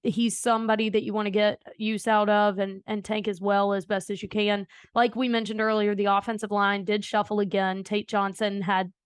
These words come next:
an elbow injury. So Brandon Council moved to center, Cam Stutz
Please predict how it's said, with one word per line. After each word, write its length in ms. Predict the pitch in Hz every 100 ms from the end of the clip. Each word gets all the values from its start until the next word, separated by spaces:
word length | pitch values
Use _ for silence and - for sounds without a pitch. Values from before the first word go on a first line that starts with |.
| -
an 160 | 208
elbow 360 | 208 208 202 202
injury. 460 | 202 190 196 202 202
So 320 | - 196 180 - _ -
Brandon 280 | 226 254
Council 400 | 202 233 226 226
moved 280 | 226 214 214
to 80 | -
center, 520 | 165 233 220 214 208 - - _
Cam 300 | - 247 233
Stutz 640 | 220 - 240 233 - -